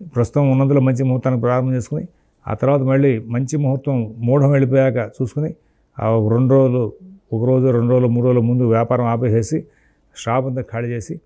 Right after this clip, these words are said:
మళ్ళీ ఆ మంచి ముహూర్తానికి, మూఢం వెళ్ళిపోయాక మంచి ముహూర్తానికి లోపలికి వెళ్ళి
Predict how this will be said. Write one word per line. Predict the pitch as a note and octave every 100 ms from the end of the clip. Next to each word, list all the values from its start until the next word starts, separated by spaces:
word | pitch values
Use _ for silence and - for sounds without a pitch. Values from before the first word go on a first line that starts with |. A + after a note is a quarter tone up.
| _ _ _ A#2
మళ్ళీ | C#3 D#3
ఆ |
మంచి | B2 C3+ C#3
ముహూర్తానికి, | D#3+ D3 C#3+ D3 C#3 B2+
మూఢం | A2+ B2+ B2+
వెళ్ళిపోయాక | C#3 C3 B2+
మంచి | A#2+ A#2+
ముహూర్తానికి | B2+ B2 B2 A2
లోపలికి | A#2 B2 C3
వెళ్ళి | A#2+ B2 C3